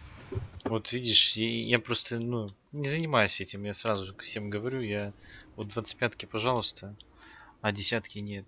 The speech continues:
я очень много времени трачу. Не могу. Ну вот смотрите, здесь очень просто. Поставлю две метки для хилов. Вот.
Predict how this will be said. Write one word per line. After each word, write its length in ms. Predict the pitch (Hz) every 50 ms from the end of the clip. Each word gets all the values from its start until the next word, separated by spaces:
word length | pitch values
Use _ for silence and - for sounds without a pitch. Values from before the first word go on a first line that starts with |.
| - - -
я 160 | 101 98 98 98 107 - - - 131 127 131 - -
очень 320 | 123 117 110 - - 107
много 220 | 107 107 104 104 101
времени 360 | 104 104 104 101 101 104 101
трачу. 420 | - - 104 101 - - - 120 - _ _ _ _ _ _ _ _ _ _ - _ _ - _ _ _ _ _ _ _ -
Не 100 | 107 107
могу. 400 | 107 107 104 104 107 107 110 - _ _ _ _ _ _ _ _ _ - _ - - - - - - -
Ну 80 | - 123
вот 120 | 120 -
смотрите, 480 | - - 123 113 - 127 110 - - -
здесь 320 | 101 107 135 131 - -
очень 220 | 113 - - - 113
просто. 540 | - - 127 117 - - - 113 110 107 - _ _ - - - _ _ _ _ _ _ - - - - - _ _ _ _ -
Поставлю 480 | 117 110 - - 131 123 117 113 113
две 200 | 110 110 110 120
метки 360 | 117 120 135 135 - - - 110
для 140 | 110 120
хилов. 360 | - - - 139 151 160 156 - - - _ - _ _ _ _ - _ _ _ _ _ _ _ -
Вот. 300 | 120 110 107 - -